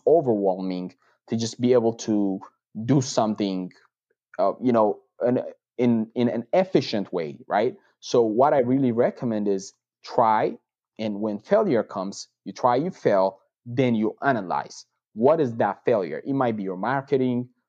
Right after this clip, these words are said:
that failed. It might be anything. It might be your pitch that failed. It might be your sales copy that failed.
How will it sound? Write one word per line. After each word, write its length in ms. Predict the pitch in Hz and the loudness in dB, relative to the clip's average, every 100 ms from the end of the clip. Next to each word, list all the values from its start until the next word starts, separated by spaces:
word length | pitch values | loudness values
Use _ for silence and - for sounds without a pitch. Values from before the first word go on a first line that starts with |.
| _ | _
that 220 | 120 120 | 0 2
failed. 440 | - 123 117 123 123 _ | 2 4 4 2 -6 _
It 100 | - | -6
might 240 | 110 107 101 | 0 0 0
be 140 | 104 | -2
anything. 440 | - 190 143 113 107 | -2 0 0 -2 -2
It 40 | |
might 240 | 110 123 113 | 0 2 2
be 80 | |
your 300 | 110 104 98 - | 0 2 0 -2
pitch 360 | - 151 139 - | -4 -2 -2 0
that 260 | 131 123 - | 0 0 0
failed. 360 | 123 113 113 113 | 2 2 0 -4
It 60 | |
might 280 | 110 110 104 | -2 -2 -2
be 80 | 107 | -2
your 180 | 104 95 | 0 -4
sales 360 | - 131 135 | -2 -2 -2
copy 340 | - 135 135 127 | 0 0 0 2
that 280 | 117 110 | 2 0
failed. 320 | - 107 104 | -2 -2 -2